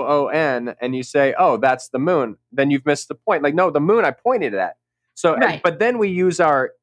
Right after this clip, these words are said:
Speaker 1: we use our ego, we use our language to write down the thing. And then,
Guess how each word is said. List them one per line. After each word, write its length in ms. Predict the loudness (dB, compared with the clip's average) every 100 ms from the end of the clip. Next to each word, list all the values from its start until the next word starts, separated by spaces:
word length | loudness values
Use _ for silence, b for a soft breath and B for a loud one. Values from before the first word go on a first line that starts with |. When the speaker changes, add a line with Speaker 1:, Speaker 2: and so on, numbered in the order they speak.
| _
Speaker 1:
we 120 | -2
use 280 | 2 2 2
our 160 | 2 2
ego, 380 | 0 0 2 2
we 120 | 2
use 240 | 2 2
our 120 | 0 0
language 760 | 0 -2 -2 0 0 -2 -8
to 180 | -4 -2
write 320 | 0 0 0
down 220 | -2 -2
the 80 | -4
thing. 260 | -4 -2 -2
And 100 | -2
then, 160 | -2